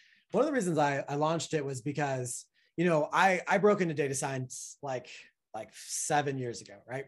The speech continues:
And when I was doing it, I mean, it was, it was still pretty popular, I think, but definitely not as popular as it is now.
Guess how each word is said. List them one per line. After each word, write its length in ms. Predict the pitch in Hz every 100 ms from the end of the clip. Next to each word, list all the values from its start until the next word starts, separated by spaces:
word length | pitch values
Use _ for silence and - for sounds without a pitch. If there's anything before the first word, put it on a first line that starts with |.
| -
And 300 | 165 156 143
when 100 | 151
I 140 | 240
was 120 | 240
doing 260 | 139 160 147
it, 120 | 151 -
I 80 |
mean, 140 | 196 190
it 80 | 247
was, 440 | 175 - - -
it 60 | 202
was 140 | 202
still 160 | - 175
pretty 200 | 175 147
popular, 460 | 135 120 131 151
I 100 | 147
think, 340 | 147 147 196 - _ - -
but 100 | 165
definitely 280 | 277 294 240
not 160 | 208
as 80 | 175
popular 500 | 175 160 165 151 143
as 180 | 135 139
it 80 | 139
is 200 | 131 120
now. 380 | 104 104 156